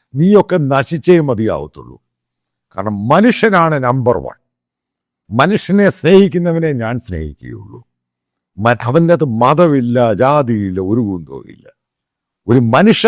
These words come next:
സ്നേഹിയായിരിക്കും യഥാർത്ഥ മനുഷ്യൻ. അവന് മാത്രമേ നന്മയെപ്പറ്റി ചിന്തിക്കാൻ കഴിയൂ, അവന് മാത്രമേ ലോകത്തെ കാണാൻ കഴിയൂ. നിന്നെപ്പോലെ ജാതിയും മതവും കുന്തവും ഇതേപോലെ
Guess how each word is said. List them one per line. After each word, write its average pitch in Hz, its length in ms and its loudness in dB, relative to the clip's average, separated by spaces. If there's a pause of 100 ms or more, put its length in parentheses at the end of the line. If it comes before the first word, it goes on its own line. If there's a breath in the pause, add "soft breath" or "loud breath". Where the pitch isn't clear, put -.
സ്നേഹിയായിരിക്കും 143 800 -2 (380)
യഥാർത്ഥ 151 520 0 (120)
മനുഷ്യൻ. 87 340 -8 (760)
അവന് 233 240 6 (120)
മാത്രമേ 165 380 0 (180)
നന്മയെപ്പറ്റി 151 760 2
ചിന്തിക്കാൻ 107 480 -4
കഴിയൂ, 71 300 -10 (640)
അവന് 175 220 4 (120)
മാത്രമേ 123 360 -6 (180)
ലോകത്തെ 185 420 4 (120)
കാണാൻ 127 380 0
കഴിയൂ. 80 300 -6 (640)
നിന്നെപ്പോലെ 123 560 0 (100)
ജാതിയും 131 600 2 (140)
മതവും 135 460 -2 (180)
കുന്തവും 151 560 0 (440)
ഇതേപോലെ 139 380 2